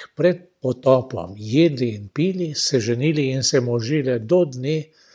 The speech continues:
ko je šel Noe na ladjo, in niso ničesar slutili, dokler ni prišel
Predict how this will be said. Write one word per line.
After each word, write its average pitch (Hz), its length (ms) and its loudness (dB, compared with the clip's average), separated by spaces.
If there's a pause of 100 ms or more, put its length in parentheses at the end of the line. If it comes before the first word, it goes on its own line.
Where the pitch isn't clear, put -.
(340)
ko 143 180 4
je 127 240 2
šel 123 320 0
Noe 131 260 2
na 117 140 -2
ladjo, 147 640 -2 (440)
in 147 140 0
niso 214 240 0
ničesar 185 600 0
slutili, 160 640 -2
dokler 190 460 4
ni 151 140 -4
prišel 131 380 0